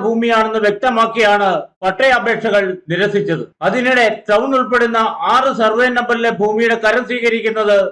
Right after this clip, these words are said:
റവന്യൂ വകുപ്പ് നിർത്തിവെച്ചു. കരം മാറ്റിയ തോട്ടം ഭൂമി എന്ന സ്പെഷ്യൽ ഓഫീസർ എം ജി രാജമാണിക്യം കമ്മീഷന്റെ റിപ്പോർട്ടിനെ തുടർന്ന് രണ്ടായിരത്തി പതിനഞ്ച് ഫെബ്രുവരി ഇരുപത്തിമൂന്നിന് ലാൻഡ് റവന്യൂ സെക്രട്ടറിയാണ് കരം സ്വീകരിക്കുന്നത് തടഞ്ഞ ഉത്തരവ് നൽകിയത്. തോട്ടം ഭൂമി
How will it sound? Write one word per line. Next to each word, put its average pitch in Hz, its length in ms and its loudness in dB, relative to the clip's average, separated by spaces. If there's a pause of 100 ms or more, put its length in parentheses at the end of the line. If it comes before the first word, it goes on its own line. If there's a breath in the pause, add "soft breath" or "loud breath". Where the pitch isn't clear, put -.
(200)
റവന്യൂ 240 420 0
വകുപ്പ് 220 300 2
നിർത്തിവെച്ചു. 208 500 -2 (180)
കരം 233 300 2
മാറ്റിയ 233 280 0 (140)
തോട്ടം 214 340 0
ഭൂമി 233 300 2
എന്ന 214 140 0 (320)
സ്പെഷ്യൽ 202 420 -2
ഓഫീസർ 220 380 -2 (240)
എം 226 160 -2
ജി 254 100 -4 (140)
രാജമാണിക്യം 240 760 0
കമ്മീഷന്റെ 226 560 0
റിപ്പോർട്ടിനെ 247 540 0
തുടർന്ന് 214 360 2 (340)
രണ്ടായിരത്തി 254 580 0 (100)
പതിനഞ്ച് 233 340 -2 (100)
ഫെബ്രുവരി 240 500 2
ഇരുപത്തിമൂന്നിന് 226 720 0 (320)
ലാൻഡ് 247 440 2
റവന്യൂ 247 320 0 (100)
സെക്രട്ടറിയാണ് 226 520 0 (140)
കരം 240 300 2
സ്വീകരിക്കുന്നത് 220 680 -2 (120)
തടഞ്ഞ 208 340 0
ഉത്തരവ് 208 380 2
നൽകിയത്. 190 380 0 (140)
തോട്ടം 240 380 2
ഭൂമി 254 220 0